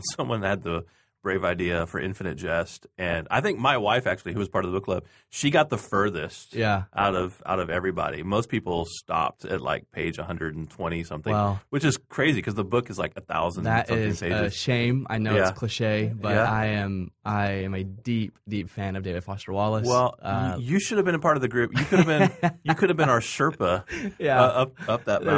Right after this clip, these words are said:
Speaker 1: mountain,
Speaker 2: go.
Speaker 1: and maybe we could have kept going if we had had your coaching. All right, let's end with this. Um, maybe w-, what are you reading now? What's some things that are on your nightstand? What are some things that you're working through?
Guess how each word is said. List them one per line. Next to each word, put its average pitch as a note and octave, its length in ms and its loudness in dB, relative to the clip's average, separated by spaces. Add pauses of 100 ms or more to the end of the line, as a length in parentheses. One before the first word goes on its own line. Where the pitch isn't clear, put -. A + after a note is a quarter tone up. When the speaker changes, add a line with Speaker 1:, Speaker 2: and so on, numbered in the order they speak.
(140)
Speaker 1:
mountain, - 60 0
Speaker 2:
go. B2+ 280 2
Speaker 1:
and G#2 200 0
maybe A2+ 180 2
we A2 140 0
could A#2+ 100 0
have G#2+ 80 0
kept G2 160 -2
going F#2+ 300 0
if F2 120 -6
we F2+ 100 -4
had F#2 100 -4
had F2 160 -4
your E2+ 100 -4
coaching. E2+ 460 -8 (280)
All C#3+ 100 2
right, D#3+ 100 2
let's A3+ 200 0
end F#3 200 2
with B2+ 140 2
this. B2+ 280 4
Um, A#2+ 520 2
maybe G3 240 2
w-, C#3 160 -2 (320)
what C#3 180 0
are - 20 0
you G3+ 80 2
reading E3+ 240 2
now? C#3+ 240 4
What's F#2 220 -2
some B2 80 -6
things A#2 300 -2
that G#2+ 100 2
are G#2+ 80 2
on G#2+ 100 2
your G2+ 100 -2
nightstand? F#2 520 -2
What F#2+ 80 -2
are F#2+ 60 -4
some F#2 160 -10
things F#2 200 -6
that F#2 120 -8
you're E2+ 100 -10
working F2 320 -6
through? D2+ 160 -8